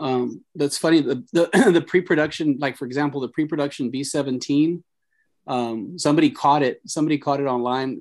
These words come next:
and they know it's a pre-production model. It's not the final model, but the factory, when we, we looked at factory, um, Boeing factory, uh, three views. We're trying to copy the incidents and everything and get the incidents right. But somehow the factory, you know, you say something black and they say brown,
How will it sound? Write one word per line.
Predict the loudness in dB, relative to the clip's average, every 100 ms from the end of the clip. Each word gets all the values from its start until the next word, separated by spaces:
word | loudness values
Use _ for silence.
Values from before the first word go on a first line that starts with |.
| -4
and | -4 0
they | 0
know | 2 0
it's | -2
a |
pre-production | -6 -6 -4 -4 -4 -6
model. | -6
It's |
not | -8 -8
the |
final | -2 0 0
model, | 0 -2 -4
but | -6 -8 _ _ _
the | -6
factory, | -2 0 0 -2 -2 -2
when | -2
we, | 0 2
we | 2
looked | 2 0 -4
at | -4
factory, | -4 -4 -6 -6
um, | -8 -8 -6
Boeing | 0 0 2 -2
factory, | -4 -6 -6 -4 -4
uh, | -4 -6 -4
three | 2 2
views. | 4 0 -2 -6
We're |
trying | -6 -6
to | -4
copy | -4 -2 -2
the | -2
incidents | -4 -4 -4 -4 -4
and |
everything | -4 -4 -4 -4 -4 -6 _ _ _ -10
and | -4
get | -2
the | 0
incidents | 0 0 -4 -4 -4
right. | -4 -4
But | -8 -6
somehow | 0 2 2
the | -2
factory, | -4 -6 -6 -6 -4
you | -2
know, | -2
you | -2
say | -2 -2
something | -2 -4 -2 -4 -4
black | -4 -2 -2 -4
and |
they | -6
say | -4 -6
brown, | -4 -2 -2 -2 -6